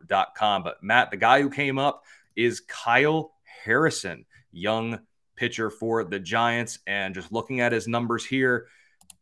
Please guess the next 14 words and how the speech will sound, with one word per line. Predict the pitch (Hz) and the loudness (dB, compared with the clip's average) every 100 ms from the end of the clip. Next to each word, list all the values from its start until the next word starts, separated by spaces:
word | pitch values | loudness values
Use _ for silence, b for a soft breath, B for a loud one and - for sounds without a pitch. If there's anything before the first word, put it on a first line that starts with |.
| _ _ _ _ - | _ _ _ _ -14
the, | 104 - | -14 -2
I'm, | 123 131 135 | 2 2 2
I'm | 123 | 2
gonna, | 175 151 143 | 4 2 2
I'm | 143 | 2
gonna | 170 | 2
tee | - 175 | 2 2
him | 160 | 4
up | 160 - | 2 -2
to | 147 | -4
you | 160 156 | 0 2
here, | 139 123 | 2 0
but | 117 | -2
the | 98 | -6